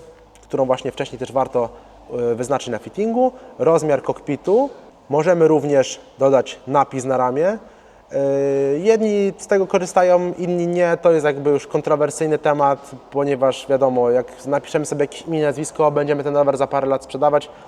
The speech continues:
to niekoniecznie może chcemy, żeby gdzieś to imię, nazwisko gdzieś tam, czy jakikolwiek napis gdzieś tam krążył po, e, po świecie dalej, więc czasem łatwiej po prostu sobie zamówić gdzieś tam taką spersonalizowaną naklejkę,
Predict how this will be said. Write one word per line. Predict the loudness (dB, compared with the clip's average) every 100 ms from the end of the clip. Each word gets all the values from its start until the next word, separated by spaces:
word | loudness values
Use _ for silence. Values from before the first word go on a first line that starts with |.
| -4
to | 2
niekoniecznie | 2 2 0 0 2
może | 2
chcemy, | 0 0 0
żeby | 0
gdzieś | -2 -4
to | -4
imię, | -2
nazwisko | -2 -4 -6 -8
gdzieś | -6
tam, | -6 -6 -6
czy |
jakikolwiek | -6 -4 -4 -2 -4
napis | -6 -8
gdzieś | -12
tam | -10 -4
krążył | 0 0 0
po, | 0 0 0 -20 -20 -20 -6
e, | 0 0
po | -2 -6
świecie | 0 0 2
dalej, | 4 6 6 4 0 -8
więc | -4 -2 -4 -8 -20 -10
czasem | -4 -2 -2
łatwiej | -4 -4
po | -6
prostu | -8
sobie | -6 -2
zamówić | 0 0 -2
gdzieś | -6
tam | -8
taką | -6 -8
spersonalizowaną | -8 -10 -8 -6 -4 -2 -4
naklejkę, | -4 -4 -4 -4 -6